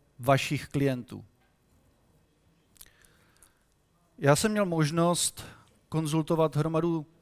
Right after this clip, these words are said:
startupů, kryptonem-, kryptoměnových projektů, prošel jsem desítky až stovku nějakých white paperů, business plánů.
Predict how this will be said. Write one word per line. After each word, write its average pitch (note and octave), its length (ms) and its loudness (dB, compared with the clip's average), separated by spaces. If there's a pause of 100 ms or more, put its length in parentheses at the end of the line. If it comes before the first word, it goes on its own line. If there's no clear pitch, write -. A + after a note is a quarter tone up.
(680)
startupů, D#3+ 920 0 (320)
kryptonem-, E3 640 -4
kryptoměnových D#3+ 600 -4
projektů, E3 760 -4 (840)
prošel C#3+ 340 -2
jsem C#3+ 220 -4
desítky D#3+ 440 -2
až C#3+ 80 -2
stovku D3+ 520 -6 (560)
nějakých C3+ 400 0
white C#3 220 0
paperů, D3+ 360 0
business C3+ 320 -4
plánů. A#2 600 -2